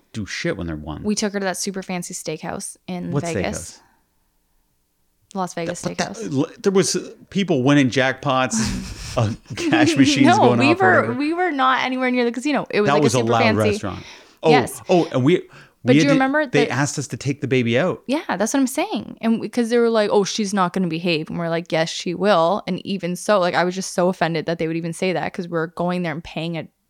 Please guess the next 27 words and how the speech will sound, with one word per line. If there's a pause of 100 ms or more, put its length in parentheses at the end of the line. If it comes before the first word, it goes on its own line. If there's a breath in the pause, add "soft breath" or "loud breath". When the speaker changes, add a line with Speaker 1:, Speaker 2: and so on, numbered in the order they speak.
(140)
Speaker 2:
S
ton
of
money
for
food. (600 loud breath)
Um,
and
then
Lucy
was
perfect. (480)
It
was
so
stupid. (320 loud breath)
Speaker 1:
No,
we
had
to
take
her
out
for
a
walk. (800)
Speaker 2:
No,